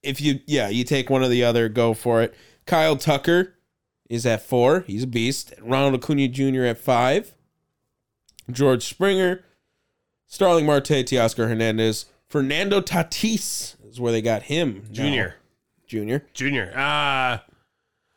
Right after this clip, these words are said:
Speaker 2: see, like, that's, <laughs> that's that expectation over reality thing.
Speaker 1: Well, and they're gonna play him in the outfield now because of Xander Bogaerts, and then Hunter Renfroe came in at ten.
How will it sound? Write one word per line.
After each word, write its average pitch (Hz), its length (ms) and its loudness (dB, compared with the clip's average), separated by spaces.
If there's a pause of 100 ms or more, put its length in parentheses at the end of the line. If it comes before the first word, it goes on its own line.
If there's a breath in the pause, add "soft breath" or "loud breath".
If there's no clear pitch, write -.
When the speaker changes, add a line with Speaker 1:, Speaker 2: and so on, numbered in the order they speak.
(120)
Speaker 2:
see, 147 300 -2
like, 131 320 -2
that's, 131 560 -6
<laughs> 131 140 -12
that's 139 300 -4
that 127 400 -4
expectation 123 920 -10
over 113 340 -6
reality 101 640 -4
thing. - 180 -10
Speaker 1:
Well, 165 320 4
and 139 480 0
they're 123 140 2
gonna 123 140 2
play 127 200 2
him 113 100 0
in 113 40 0
the 117 140 0
outfield 117 440 0
now 104 300 0
because 101 540 -4
of 92 180 -10
Xander 98 300 -8
Bogaerts, 113 580 2
and 123 160 -2
then 123 120 0
Hunter 160 280 0
Renfroe 139 480 0
came 117 220 -2
in 107 80 0
at 101 180 -8
ten. 101 340 -6